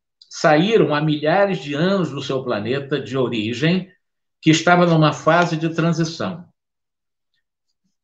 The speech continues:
E o, a fase de transição é aquela fase que ele sai de expiação e provas para o processo de regeneração, que é muito semelhante ao que a Terra está passando de alguns anos pra cá.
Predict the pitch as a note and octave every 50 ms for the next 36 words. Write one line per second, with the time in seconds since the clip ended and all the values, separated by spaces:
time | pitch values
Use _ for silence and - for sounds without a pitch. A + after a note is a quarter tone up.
0 | _ _ - F3 G#3 - - - G3+ G3+ - - - D#3 - - G3 A3 G3 E3+
1 | E3+ D#3 - D#3 D3+ C#3+ A#2 A#2 - - - C#3+ F3 G#3 G3 D#3+ G#2 - - -
2 | - - _ _ _ _ - C#3 C3+ D3 - - - C#3+ C#3+ D#3+ D#3 D3+ D3 -
3 | - - D3 D#3 D#3 C3 - - D3 C#3+ C#3 C3 - - B2 A#2 A2 A2 G#2+ A2
4 | A#2+ A#2 - - - A#2 A#2 - - G#2 G#2+ B2+ - - - A#2+ A#2+ B2 B2+ C3
5 | C#3+ F#3 G#3+ G3+ - - _ _ _ _ _ _ _ _ _ _ - B2+ B2+ B2
6 | B2 C3 C#3 D3 D#3 E3 F3+ E3+ D#3+ E3+ _ _ _ _ _ _ _ _ _ _
7 | _ _ _ _ _ _ _ - C3 C3+ C#3+ D3 D3+ D#3 D#3 - - D#3 C3+ B2
8 | - - - C#3 D#3 D#3 - E3+ D#3 D3+ - - C#3 B2 - B2 D3+ E3 D#3 D#3+
9 | D#3+ D#3+ E3 F3+ F3 E3+ - B2 B2+ D3+ D3+ - G3+ G#3+ G3 G3+ G3+ G#3 A3 A3+
10 | A#3+ B3 C4+ D4+ D#4+ D#4 - B3+ G#3 - - A3 G3+ G3+ F#3+ D#3 C3+ D3 D#3 F3
11 | G3+ G3 - A3 G#3 - G#3 - - F3 F#3 F3+ F3+ F#3 - D#3+ E3+ F3 F3 E3
12 | - E3+ E3 D#3+ D#3+ C3+ A#2+ - C#3 C#3+ D3+ E3 E3+ D3+ D3+ D#3+ D#3 - D3 D#3+
13 | D3+ C#3+ C#3+ D3 D3+ C#3 C#3+ G3 - - D3 A2+ G2+ G#2+ -